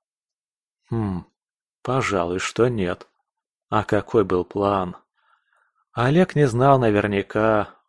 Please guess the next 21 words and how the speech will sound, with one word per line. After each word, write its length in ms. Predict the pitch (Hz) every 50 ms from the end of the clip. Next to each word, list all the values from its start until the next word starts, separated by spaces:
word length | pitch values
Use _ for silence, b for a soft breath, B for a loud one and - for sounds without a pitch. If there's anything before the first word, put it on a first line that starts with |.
| _ -
убить 460 | 107 110 107 104 135 156 - - -
его 200 | 127 113 104 98
планируют 640 | - - 104 101 101 98 98 95 98 95 92 - -
агенты 600 | 104 101 95 98 92 87 85 - - - 87 - _ _ _
или 240 | - 131 127 120 120
же 160 | 113 117 127
снова 360 | 127 - - 107 95 87 87
захватить. 760 | 87 95 110 - - 110 120 135 - - 95 87 - - - _ _ _ _ _ _ _ _ _ _ _ _ _ _ _
С 140 | _ - -
одной 320 | 139 135 127 139 160 156 131
стороны, 720 | - - 113 107 107 107 101 104 107 113 110 101 - _ _ _ _ _
им 220 | - 113 104 101
бы 100 | 98 98
хотелось 640 | - - 110 110 - - 165 156 117 92 90 - -
его 240 | 104 98 95 95 92
изучить, 640 | 87 92 92 - - - 143 120 87 82 - - _ _ _ _ _ _ _
с 120 | 113 101
другой, 640 | 90 107 101 98 92 87 98 98 104 110 113 113 _ _ _ _ _ _ _ _ _
они 300 | - 127 117 113 113 110
уже 260 | 104 104 98 101 104 101
убедились, 800 | 101 98 92 98 101 98 104 120 123 101 90 - - - -